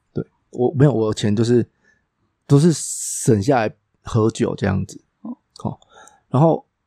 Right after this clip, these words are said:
Speaker 1: 就是我完全没有感受到，没有认知到说，原来放了个几天之后，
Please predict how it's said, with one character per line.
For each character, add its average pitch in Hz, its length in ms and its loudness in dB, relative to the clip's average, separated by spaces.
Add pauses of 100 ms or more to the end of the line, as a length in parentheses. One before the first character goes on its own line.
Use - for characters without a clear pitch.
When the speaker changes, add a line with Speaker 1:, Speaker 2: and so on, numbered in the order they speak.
(920)
Speaker 1:
就 190 120 -2
是 214 360 -2 (440)
我 131 180 2
完 135 140 4
全 165 200 2
没 165 100 2
有 160 120 2
感 95 280 -4
受 117 180 0
到， 107 380 -2 (380)
没 135 120 0
有 151 120 2
认 135 240 2
知 120 220 -8
到 117 220 -2
说， 110 340 -4 (800)
原 135 140 -4
来 147 100 0
放 180 200 0
了 131 100 2
个 113 120 -2
几 - 240 -14
天 120 240 -2
之 113 180 -8
后， - 360 -6